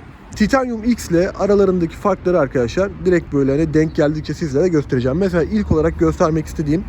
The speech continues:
hemen şöyle jantlarına gelelim. Bakın burada iki yüz beş elli beş on altı ebadında jant lastik kombinasyonumuz var. Ama Titanium X alırsanız jantlarınız o zaman on yedi inçe çıkıyor. Titanium Steel aldığınızda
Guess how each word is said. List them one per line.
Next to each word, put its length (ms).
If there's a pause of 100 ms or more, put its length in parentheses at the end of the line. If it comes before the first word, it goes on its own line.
hemen 240
şöyle 280
jantlarına 480
gelelim. 320 (240)
Bakın 300
burada 380
iki 200
yüz 160
beş 200
elli 340
beş 180
on 200
altı 260
ebadında 560
jant 320
lastik 300
kombinasyonumuz 720
var. 200 (100)
Ama 320
Titanium 480
X 200
alırsanız 520
jantlarınız 580
o 80
zaman 220 (120)
on 100
yedi 200
inçe 240
çıkıyor. 360 (100)
Titanium 380
Steel 220
aldığınızda 600